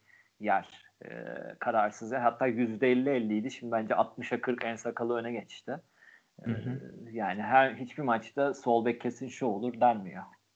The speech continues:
Speaker 2: Aynen öyle. Ee, Joseph de Souza. Ya, Beşiktaş forması altındaki silik performanslarından birini oynadı ki maçın ilk yarısında hafif bir sakatlandığı pozisyon da vardı.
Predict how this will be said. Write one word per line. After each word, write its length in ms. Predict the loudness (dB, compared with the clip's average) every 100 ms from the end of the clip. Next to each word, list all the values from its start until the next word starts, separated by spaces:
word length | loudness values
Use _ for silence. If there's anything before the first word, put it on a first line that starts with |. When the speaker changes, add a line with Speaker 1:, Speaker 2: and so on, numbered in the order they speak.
| _ _ _ _ _ _ _ -20 -20 -20 _ _ _
Speaker 2:
Aynen 360 | 2 4 4 4
öyle. 300 | 4 2 -2 -14 -20 -2
Ee, 340 | 4 6 6 10
Joseph 400 | 12 12 10 10
de 80 |
Souza. 460 | 10 12 12 10 6 0 _ _ _ -20 -20 -20 _ -8
Ya, 240 | -6 0 4
Beşiktaş 440 | 4 8 8 8
forması 380 | 8 6 6 10
altındaki 640 | 8 8 2 2 2 -2 -2
silik 580 | -8 -10 -2 0 0 6
performanslarından 1000 | 8 8 6 6 6 4 2 6 4 6
birini 220 | 6 8
oynadı 340 | 6 4 4 2
ki 140 | 4
maçın 300 | 6 6 6
ilk 160 | 4 8
yarısında 580 | 8 8 6 10 10 8 -4 -20 -20
hafif 400 | 4 6 6 -2
bir 40 | -4
sakatlandığı 720 | 4 8 8 8 6 6 4
pozisyon 480 | 6 4 6 4 10
da 80 | 10
vardı. 440 | 10 6 4 2